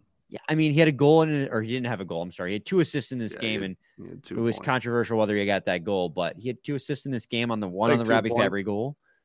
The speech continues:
Speaker 1: and the other one on the, the Gustav Lindstrom goal.
Speaker 2: Gustav, <laughs> is that his second of his career? Is that what you said?
Speaker 1: Second career goal for Gustav Lindstrom. Just
Speaker 2: I remember
Speaker 1: getting
Speaker 2: talking
Speaker 1: his
Speaker 2: about his
Speaker 1: stay.
Speaker 2: first on this show last year.
Speaker 1: Yeah, against the Wild.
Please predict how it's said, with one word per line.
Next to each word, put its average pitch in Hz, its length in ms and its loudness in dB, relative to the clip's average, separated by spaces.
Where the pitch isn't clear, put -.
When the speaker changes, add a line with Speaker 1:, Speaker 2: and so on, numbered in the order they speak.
Speaker 1:
and 110 120 2
the 120 60 8
other 131 100 8
one 135 120 6
on 139 60 2
the, 139 220 2
the 123 160 -2
Gustav 202 600 10
Lindstrom 233 560 4
goal. 120 420 4
Speaker 2:
Gustav, 107 560 -2
<laughs> - 60 -20
is - 60 -2
that 139 140 10
his 135 100 6
second 135 380 6
of 143 100 6
his 143 140 2
career? 120 360 6
Is 131 80 2
that 117 80 -4
what 113 60 -2
you 123 60 -2
said? 123 160 0
Speaker 1:
Second 185 420 2
career 165 400 2
goal 143 220 4
for 117 120 -4
Gustav 123 480 4
Lindstrom. 117 400 -2
Just 127 320 0
Speaker 2:
I 156 120 2
remember 214 260 4
Speaker 1:
getting 151 100 6
Speaker 2:
talking 147 220 4
Speaker 1:
his 139 100 2
Speaker 2:
about 127 200 6
his 107 120 0
Speaker 1:
stay. - 140 -10
Speaker 2:
first 151 400 2
on 98 180 0
this 95 160 -4
show 98 340 -2
last 98 420 -4
year. 98 380 -4
Speaker 1:
Yeah, 127 160 -4
against 127 240 -4
the 117 60 -2
Wild. 87 420 -4